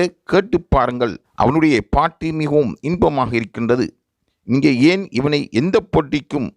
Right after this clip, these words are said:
கூட்டி போக முயற்சிக்கவில்லை?" என்று ரொம்பவும் கவலையாக கேட்டுக்கொண்டிருந்தார். இருந்தாலும் தங்களுடைய கஷ்டத்தை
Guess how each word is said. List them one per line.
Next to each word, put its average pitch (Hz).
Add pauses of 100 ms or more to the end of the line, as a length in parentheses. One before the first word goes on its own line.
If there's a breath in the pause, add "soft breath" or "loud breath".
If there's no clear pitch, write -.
கூட்டி -
போக 127 (340)
முயற்சிக்கவில்லை?" 139
என்று 127 (720)
ரொம்பவும் 151 (100)
கவலையாக 127 (120)
கேட்டுக்கொண்டிருந்தார். 104 (200 loud breath)
இருந்தாலும் 139
தங்களுடைய 135
கஷ்டத்தை 123